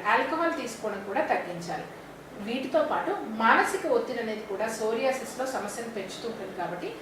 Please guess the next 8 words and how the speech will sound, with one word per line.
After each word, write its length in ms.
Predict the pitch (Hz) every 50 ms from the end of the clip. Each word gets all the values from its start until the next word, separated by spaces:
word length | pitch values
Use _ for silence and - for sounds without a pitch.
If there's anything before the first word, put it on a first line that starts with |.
| - - - - - -
స్ట్రెస్ 340 | - - - 294 294 294 - 381 349
లేకుండా 380 | 311 285 277 - 262 262 254 247 226
ఉండే 160 | 208 208 220 208
విధంగా 280 | 208 202 196 202 254 269 269
చూసుకోవాలి. 480 | 262 196 - - - - 180 170 170 - - - - - - - -
సరైన 340 | 285 269 269 311 381 427 440 415 330
నిద్ర 200 | 285 277 262 254 247 240
కూడా 140 | 240 - 311